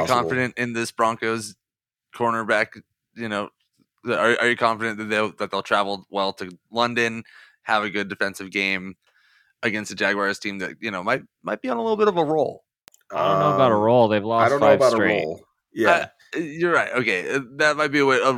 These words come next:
Speaker 2: the wrong way to put it, but this, this offense seems like they can actually do some damage.
Speaker 3: They looked a little better last week for sure. Um, E T N looked good. I'm not a huge believer in E T N. Like, I'm not near as high on him as a lot of people are,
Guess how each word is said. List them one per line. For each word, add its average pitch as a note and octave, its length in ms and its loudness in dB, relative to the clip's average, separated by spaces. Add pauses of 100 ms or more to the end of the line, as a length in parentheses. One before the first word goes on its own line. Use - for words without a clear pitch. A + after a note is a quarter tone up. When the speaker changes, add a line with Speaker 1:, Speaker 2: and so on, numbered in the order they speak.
Speaker 2:
the A#2+ 100 -6
wrong A#2+ 160 2
way A2 80 0
to G#2 60 -4
put G2+ 120 -2
it, F#2+ 80 -2
but G#2+ 100 -4
this, A#2+ 160 -2
this C3+ 260 -4
offense B2 420 0
seems A2+ 180 -10
like A2 160 -2
they A2 120 -4
can G2+ 140 -4
actually F#2+ 480 -6 (260)
do G#2+ 160 -8
some F#2 220 -12
damage. - 560 -16 (500)
Speaker 3:
They A2+ 80 -8
looked A2 300 -6
a A2+ 80 -8
little G#2 260 -4
better F#2+ 340 -4
last F#2 420 -4
week F#2 260 -6
for F2+ 180 -10
sure. F2 540 -6 (100)
Um, F2 640 -4 (520)
E G2+ 120 -4
T G2+ 240 -8
N F#2 460 -6 (240)
looked - 480 -8
good. F#2+ 320 -4
I'm A2+ 320 -6
not F2+ 340 -6
a E2+ 40 -6
huge F2+ 420 -10
believer F2+ 380 -2
in F2 100 0
E F2+ 120 -2
T F#2 220 -6
N. E2+ 240 -2
Like, E2+ 220 -4
I'm F#2+ 100 0
not G2+ 280 0
near F2 180 -2
as E2 120 -6
high F2 200 -2
on E2+ 140 -4
him E2+ 160 -6
as F2 160 -6
a F2+ 40 -6
lot F2 200 0
of E2+ 80 -8
people F2 260 -10
are, E2+ 280 0